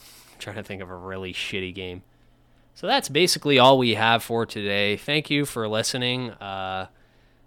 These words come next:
well, hopefully we'll have this up on YouTube soon. We'll have our first episode up hopefully sometime tomorrow.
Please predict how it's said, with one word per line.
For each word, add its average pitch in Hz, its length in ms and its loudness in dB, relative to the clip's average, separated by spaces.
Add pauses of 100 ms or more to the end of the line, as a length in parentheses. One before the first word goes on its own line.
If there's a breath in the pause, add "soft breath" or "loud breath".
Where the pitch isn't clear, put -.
(120)
well, 117 120 -14
hopefully 151 360 -2
we'll 120 140 4
have 123 200 6
this 117 200 0
up 120 120 2
on 110 140 0
YouTube 110 420 -2
soon. 120 520 -2
We'll 113 120 -4
have 135 140 0
our 117 80 0
first 165 320 0
episode 113 320 0
up 107 160 0
hopefully 117 540 -4
sometime 117 480 -2
tomorrow. 135 580 -2